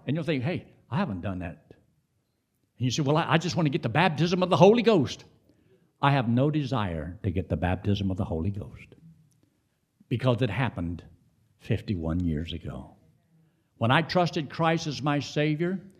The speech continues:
I was baptized by the Holy Spirit into the body of Christ. I didn't feel anything. I didn't jump, shout, hoop, and holler, kick my heels together. No lightning bolts, no strikes, no thunder rolling, no feels, and no chills.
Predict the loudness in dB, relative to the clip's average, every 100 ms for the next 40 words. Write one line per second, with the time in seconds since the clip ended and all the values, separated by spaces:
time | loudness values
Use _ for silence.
0 | _ _ _ _ -2 0 0 -2 -4 0
1 | 0 0 -2 2 2 0 -4 -8 -14 -20
2 | -20 _ _ _ _ -4 -2 0 0 2
3 | 2 0 -8 -8 -8 -8 -14 -20 _ -20
4 | -12 -8 -6 -6 -4 -2 -2 -4 -6 -8
5 | -8 -12 -16 -20 -20 _ _ _ _ _
6 | 2 4 4 0 -2 0 0 0 0 0
7 | 2 2 0 -2 -2 -4 -2 0 0 0
8 | 0 -2 -4 -2 0 0 -2 0 0 2
9 | 2 0 -4 -6 0 2 0 0 0 0
10 | 2 2 2 2 0 -2 2 2 2 0
11 | 0 -2 -2 0 -2 -2 0 0 -4 2
12 | 2 4 2 6 6 6 2 0 -6 2
13 | 4 4 2 2 2 2 4 4 4 2
14 | 2 -2 -8 -12